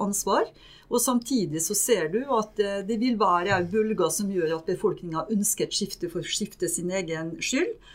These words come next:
Og dette her med skatt, hvordan er fordelingspolitikken? Det er veldig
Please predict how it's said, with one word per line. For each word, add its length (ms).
Og 140
dette 180
her 160
med 80
skatt, 400
hvordan 320
er 160
fordelingspolitikken? 1160
Det 80
er 140
veldig 240